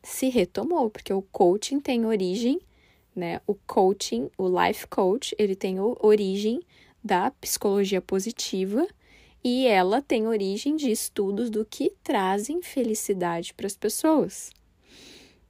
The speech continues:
Então, foram feitos, né, principalmente em Harvard, tem um livro incrível que eu adoro, inclusive, que é O Jeito Harvard de Ser Feliz. Quem já foi meu aluno, sem dúvida, já ouviu eu citar esse livro,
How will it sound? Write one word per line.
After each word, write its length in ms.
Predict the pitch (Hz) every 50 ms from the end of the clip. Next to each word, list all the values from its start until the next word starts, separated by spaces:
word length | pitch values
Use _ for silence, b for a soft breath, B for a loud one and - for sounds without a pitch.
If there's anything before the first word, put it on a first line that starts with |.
| _ -
Então, 280 | 185 180 - 165 156
foram 260 | 185 - 190 185 190
feitos, 640 | 226 - - - 190 170 165 196 - - 226 233 -
né, 180 | - 175 175 190
principalmente 680 | - - 185 - - - 220 214 196 196 - - 220
em 40 | 220
Harvard, 640 | 240 - - - 190 175 175 185 208 254 277 320 - -
tem 120 | - 233
um 80 | 233 233
livro 240 | 220 220 208 214 226
incrível 360 | 233 - - 220 202 196 208
que 120 | - -
eu 40 | 214
adoro, 240 | 214 196 196 190 202
inclusive, 420 | 220 - 226 196 190 190 202 240
que 120 | - - 202
é 60 | 185
O 80 | 180
Jeito 380 | 190 202 202 190 208 208 - 254
Harvard 580 | 233 - - 214 180 175 180 185 247 240 285 - _
de 100 | _ -
Ser 220 | - - - 185 190
Feliz. 600 | - - 202 185 180 175 180 233 - - - - b b b b b b b b b b
Quem 420 | - 233 208 233 247 262 277 269 - -
já 160 | 208 202 202
foi 240 | - - 214 196 185
meu 180 | 190 185 180
aluno, 560 | 180 175 175 175 180 180 185 196 208 208 220 - _ _ _
sem 340 | - - - 226 214 226
dúvida, 380 | 226 208 202 196 196 190 202 196
já 200 | 196 190 196 185
ouviu 380 | 196 214 196 185 180 196 233 -
eu 100 | - 202
citar 300 | 196 - - - 180 175
esse 200 | 185 - - -
livro, 360 | 208 202 196 196 208 208 233